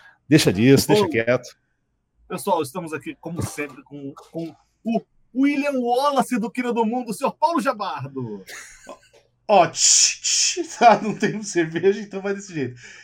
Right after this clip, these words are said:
Speaker 3: E aí, pessoal, vamos, <laughs> eu vou, eu vou ter liberdade de falar merda hoje, cara?
Speaker 1: Sempre tem,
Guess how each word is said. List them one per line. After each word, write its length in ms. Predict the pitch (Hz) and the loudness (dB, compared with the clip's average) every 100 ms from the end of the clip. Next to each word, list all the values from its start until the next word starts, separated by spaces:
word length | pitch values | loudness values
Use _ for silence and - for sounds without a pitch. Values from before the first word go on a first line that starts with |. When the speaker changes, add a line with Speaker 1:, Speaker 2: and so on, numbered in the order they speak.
| - | -2
Speaker 3:
E 60 | 240 | 4
aí, 180 | 196 190 | 4 4
pessoal, 520 | 170 190 160 139 131 | 0 0 0 0 -2
vamos, 640 | 151 240 214 - 247 208 - | -2 0 0 0 -2 -4 -10
<laughs> 0 | |
eu 260 | - 202 | -6 -4
vou, 200 | 196 240 | -2 0
eu 100 | 208 | 0
vou 100 | 202 254 | 0 0
ter 120 | 240 | -2
liberdade 800 | 233 202 196 190 175 175 180 175 | -2 -4 -2 -2 0 0 0 -6
de 60 | |
falar 260 | 165 165 160 | -8 -4 -4
merda 460 | 156 170 156 139 151 | -4 -4 -6 -6 -8
hoje, 320 | 170 120 110 | -8 -10 -14
cara? 340 | 117 104 104 _ _ _ _ _ _ _ _ - 131 | -16 -18 -18 _ _ _ _ _ _ _ _ -10 -4
Speaker 1:
Sempre 360 | - 175 180 | 2 2 2
tem, 480 | 170 139 139 - - | 0 2 0 -4 -18